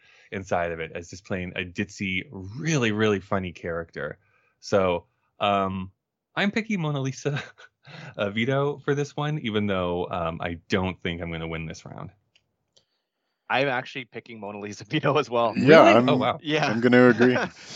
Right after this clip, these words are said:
Speaker 2: Um, like, for all the, like, all the reasons why we picked Chewbacca, I'm going against picking
Speaker 1: <laughs> Sure.
Speaker 2: R two D two, like, as iconic as he is. Um, I, we, we get one. Star Wars gets one, not,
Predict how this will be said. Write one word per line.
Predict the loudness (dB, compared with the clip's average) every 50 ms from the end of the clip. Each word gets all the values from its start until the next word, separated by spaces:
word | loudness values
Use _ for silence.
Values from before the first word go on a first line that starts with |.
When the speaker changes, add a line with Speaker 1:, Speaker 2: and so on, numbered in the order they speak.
| -16 -16 -18 -20 -20 _ _ _ _ _ _ _ _
Speaker 2:
Um, | -6 -4 -2 -2 -4 -6 -8 -12 -20 _ _ _ _ -8
like, | -8 -8 -8 -10 -18 -16 _
for | -6 -6 -4
all | -4 -4 -4 -4
the, | -6 -6 -8 -10 -10 -8
like, | -6 -6 -6 -8 -8 -6
all | -4 -4 -2
the | -4 -4
reasons | -4 -6 -6 -6 -4 -6 -6 -6 -6 -4
why | -2 -2 0
we | -2 -2 -6
picked | -8 -8 -10 -8 -8
Chewbacca, | -10 -6 -2 0 0 0 0 0 0 2 2 2
I'm | 0 0 -2
going | -4 -6 -4 -4 -2 -4
against | -4 -6 -2 -2 -2 -2 -4 -8 -14 -14 -14 -16 _ _ -8
picking | -6 -4 -2 -2
Speaker 1:
<laughs> |
Sure. | 0 0 0 0
Speaker 2:
R | 0 0
two | -2
D | -4 -6 -8
two, | -8 -6 -6 -6 -6 -6 -10 -16 _ _ -4
like, | -2 0 0 0 -2 -4 -4
as | -4 -2 -2
iconic | -2 -4 -4 -4 -6 -6 -6 -8 -12 -20 -10 -6 -6
as | -6 -6 -6
he | -10 -10 -6 -6
is. | -4 -6 -6 -8 -12 -18 -14 _ -4
Um, | -2 0 0 0 0 -2 -6 -10 -20 _ _ _ _ _ _ _ _ _
I, | -4 -4 -4
we, | -4 -6 -8 -8 -6
we | -6 -4
get | -2 -2 -2 -4
one. | -4 -6 -6 -6 -6 -4
Star | -2 -2 -2
Wars | -2 -4 -4
gets | -6 -8 -8 -10 -12
one, | -14 -14 -14 -14 -16 -20 _
not, | -8 -6 -6 -6 -8